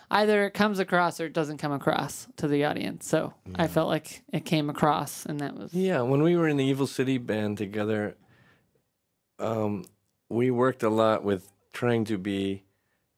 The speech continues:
Speaker 2: aware of dynamics on stage and to bring things up and down. And Rosie brought so much to that when she joined our band. And I think that's when our relationship started to develop, because we,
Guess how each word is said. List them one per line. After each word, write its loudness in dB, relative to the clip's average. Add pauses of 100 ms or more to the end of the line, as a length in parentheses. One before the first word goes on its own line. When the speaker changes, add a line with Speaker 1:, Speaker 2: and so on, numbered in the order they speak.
(400)
Speaker 2:
aware 2
of -4
dynamics 0
on -4
stage -8
and -12
to -18
bring -2
things -4
up -6
and -4
down. -6 (460)
And -4
Rosie 0 (560)
brought -2
so 0
much 2
to 0
that 0
when -6
she -10
joined -4
our -4
band. -6 (420)
And -8 (300)
I -10
think -4
that's 0
when 2
our 4
relationship -2 (200)
started -2
to -16 (120)
develop, 0 (460)
because -6
we, -2